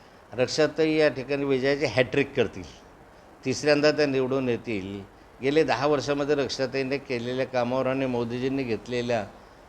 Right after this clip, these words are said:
अ, निर्णयावर शिक्कामोर्तब या ठिकाणी करताना दिसतं आहे. त्यामुळे रक्षाताई लाखभराच्या वर मताधिक्याने निवडून येतील असा मला विश्वास आहे.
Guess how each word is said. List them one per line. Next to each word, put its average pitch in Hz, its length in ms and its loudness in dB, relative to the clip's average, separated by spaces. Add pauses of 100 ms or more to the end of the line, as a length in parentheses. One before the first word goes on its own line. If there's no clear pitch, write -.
(120)
अ, 117 580 0
निर्णयावर 127 680 2 (840)
शिक्कामोर्तब 139 680 0
या 139 80 4
ठिकाणी 123 360 -4
करताना 120 500 -2
दिसतं 110 380 -6
आहे. 101 240 -2 (380)
त्यामुळे 139 300 2
रक्षाताई 135 460 0
लाखभराच्या 135 580 2
वर 143 200 2
मताधिक्याने 123 720 -2
निवडून 120 300 -2
येतील 123 260 -6
असा 113 140 -4
मला 110 180 -4
विश्वास 95 460 -6
आहे. 90 100 -12